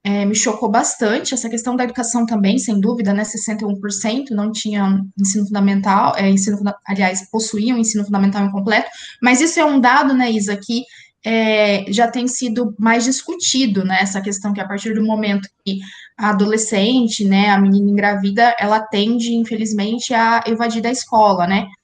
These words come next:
mas essa questão de, de casamento, de união estável, me chamou bastante atenção. Eu acho que eu concordo demais com essa sua leitura, eu acho que se tem muito uma naturalização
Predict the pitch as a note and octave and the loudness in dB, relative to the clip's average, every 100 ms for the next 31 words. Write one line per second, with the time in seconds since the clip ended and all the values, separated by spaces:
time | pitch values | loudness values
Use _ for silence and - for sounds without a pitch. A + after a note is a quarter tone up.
0 | _ G#3 G#3+ - C4+ C#4 - A#3+ A#3 A3 | _ -6 -6 -4 -4 -6 -2 0 0 -2
1 | A3 G#3 G3 - - A#3 A3 A#3 G3 F#3+ | -4 -6 -8 -8 -4 0 2 4 2 2
2 | C4 A#3+ G#3 G#3+ G#3 G#3+ - F#3+ A3 A#3+ | -2 -4 -4 -2 -2 -4 0 0 0 -2
3 | A#3 A3+ A3+ A3 A3+ - A3+ D4+ F4 E4 | -4 -4 -2 -2 -2 -4 -6 -6 -8 -6
4 | E4 - G#3 - - - - - - A3 | -6 0 0 0 -6 -20 -20 -12 0 2
5 | A#3 - - G#3+ - A3+ B3 A#3 A3+ C4 | 2 -2 -4 -4 -4 -2 0 0 0 0
6 | B3 A#3 D4+ - D4+ - B3 A3+ G#3+ G#3+ | 2 2 2 -2 -6 -4 0 0 -2 -4
7 | A3 G#3+ G#3 - A3 - - A#3 A#3 B3+ | -2 0 -2 -6 -8 -10 -4 -2 0 -2
8 | C4+ C#4 C4 B3 A#3+ A#3+ A3+ A3+ A#3 A#3 | -4 -4 0 -2 0 -2 0 -2 -2 2
9 | G#3 | 2